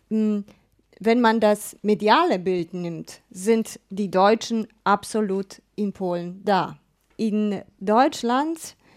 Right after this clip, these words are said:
würde ich sagen, tun sich viele Medien schwer, nach Polen zu gucken und dann genauer hinzugucken.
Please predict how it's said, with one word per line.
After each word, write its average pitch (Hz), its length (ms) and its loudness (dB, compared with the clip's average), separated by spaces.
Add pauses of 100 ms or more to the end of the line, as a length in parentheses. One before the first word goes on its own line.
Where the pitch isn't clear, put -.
(140)
würde 226 280 0
ich 233 120 -2
sagen, 233 300 0
tun 254 180 -4
sich 247 240 -6
viele 233 300 -2
Medien 247 480 -2
schwer, 185 680 -6 (380)
nach 208 240 -6
Polen 202 220 -2
zu 214 160 -6
gucken 233 540 -4 (400)
und 220 400 -4
dann 220 260 0
genauer 220 420 0
hinzugucken. 190 880 -6